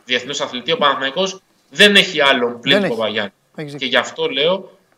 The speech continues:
Speaker 1: ότι η παρουσία του Παπαγιάννη στο Παναθηναϊκό και μετά το καλοκαίρι, ε, εφόσον οριστικοποιηθεί, εφόσον προκύψει, αρκεί για να του αλλάξει όλη τη ζωή μεταγραφικά. Δεν χρειάζεται να μπούμε σε λεπτομέρειες.
Speaker 2: Ναι,
Speaker 1: Είναι
Speaker 2: ναι.
Speaker 1: προφανώς ότι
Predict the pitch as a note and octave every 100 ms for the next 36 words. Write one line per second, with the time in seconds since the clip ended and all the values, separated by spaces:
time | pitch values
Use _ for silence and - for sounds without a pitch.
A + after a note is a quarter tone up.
0 | - B2+ B2+ C3 A#2 B2+ B2 - F3+ F#3
1 | D3+ D3 C3+ D3 E3 D#3+ C#3 C3 C3 B2+
2 | D#3+ C#3 - C3 B2+ E3 E3+ C#3+ B2 A2
3 | A2+ B2+ C#3 G#3 - _ _ _ _ -
4 | B2+ C#3+ B2+ - E3+ - C#3+ C3 - A#2+
5 | A#2 - - A2 B2 A#2 D3 C#3 D3+ D3
6 | - A2+ A2+ C3+ - F#3+ G#3+ - _ _
7 | _ _ - C#3 B2+ - - F3 G#3 -
8 | D3 D3 C3+ C#3 F3 F#3 F#3 F#3 E3 F3+
9 | E3+ D3 D3+ D#3+ D#3 C#3 C3+ - C#3 G#2
10 | - _ _ _ D3+ F3+ E3 B2+ A#2 A2+
11 | A2 A2+ A2 A#2 C#3+ F3 F#3+ F3 F3 D#3
12 | B2+ D3 D3+ D3+